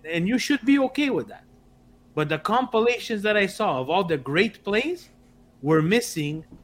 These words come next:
eighty-five percent of all the bad plays.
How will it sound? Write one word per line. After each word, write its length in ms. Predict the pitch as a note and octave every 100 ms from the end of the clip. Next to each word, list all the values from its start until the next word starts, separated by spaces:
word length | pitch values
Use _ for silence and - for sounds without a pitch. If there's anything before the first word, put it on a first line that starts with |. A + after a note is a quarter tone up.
| - - - - _ -
eighty-five 680 | E3+ G#3+ G#3+ F#3 F#3+ F3 -
percent 540 | D#3 C#3 E3+ E3 D#3 -
of 160 | B2 B2
all 160 | C#3+
the 100 | C3
bad 320 | A2 A#2+ A2+ -
plays. 380 | G2+ - -